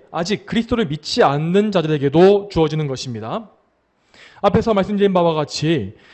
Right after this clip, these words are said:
하나님께서는 아직 구원받지 못한 죄인들을 죄에서 구원하시기 위하여 이 말씀이라는 방편을 사용하십니다.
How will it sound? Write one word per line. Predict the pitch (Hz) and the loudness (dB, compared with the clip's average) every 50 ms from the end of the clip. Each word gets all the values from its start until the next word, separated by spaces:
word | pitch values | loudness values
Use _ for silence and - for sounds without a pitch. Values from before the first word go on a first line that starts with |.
| - - _ _ _ | -20 -20 _ _ _
하나님께서는 | - 240 240 233 226 220 233 214 214 214 226 214 156 113 101 - _ _ | -2 0 2 2 2 0 0 2 2 2 2 2 0 -2 -6 -12 _ _
아직 | - 180 190 233 220 - | -6 -6 -6 -6 -8 -8
구원받지 | - 202 220 226 226 226 - | -6 -6 -2 -4 -4 -4 -4
못한 | 214 214 214 - 214 175 151 | -6 -4 -4 -2 -4 -4 -2
죄인들을 | - 160 170 190 226 226 220 196 196 202 214 226 240 247 247 240 - | -2 -2 -2 -2 -2 -2 -2 0 2 2 2 2 2 -2 -6 -10 -8
죄에서 | - 175 175 185 208 214 220 226 220 | -4 0 4 6 6 6 4 2 0
구원하시기 | - 156 156 185 202 208 - 240 214 247 240 208 | 0 -2 0 0 0 0 0 -2 -4 -4 -2 0
위하여 | 208 196 170 131 123 117 123 175 208 196 _ _ | 0 0 0 0 -2 -4 -6 -6 -8 -10 _ _
이 | - 180 185 | -6 -4 -2
말씀이라는 | 160 160 175 - 196 196 202 220 226 | 0 -2 -2 -2 -4 -2 -2 -2 -2
방편을 | 165 156 151 - 147 147 165 - | -2 -4 -2 -2 0 0 -2 -2
사용하십니다. | 165 165 156 143 139 - 135 110 107 98 90 95 | -2 -4 -4 -6 -8 -8 -10 -10 -10 -12 -14 -18